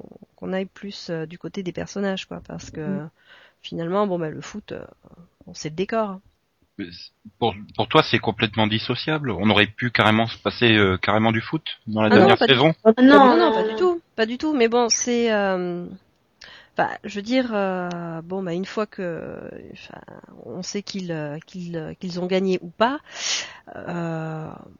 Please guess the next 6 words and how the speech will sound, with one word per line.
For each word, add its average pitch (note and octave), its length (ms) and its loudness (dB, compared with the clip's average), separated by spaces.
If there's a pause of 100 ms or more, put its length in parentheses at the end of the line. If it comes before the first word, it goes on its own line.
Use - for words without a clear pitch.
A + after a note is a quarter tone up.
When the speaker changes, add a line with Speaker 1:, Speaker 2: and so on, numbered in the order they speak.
(640)
Speaker 1:
c'est - 220 -10
plus F#3+ 140 -10
vraiment F#3 200 -2
important A#3+ 400 0
le C#4 60 0
football. F#3+ 480 -6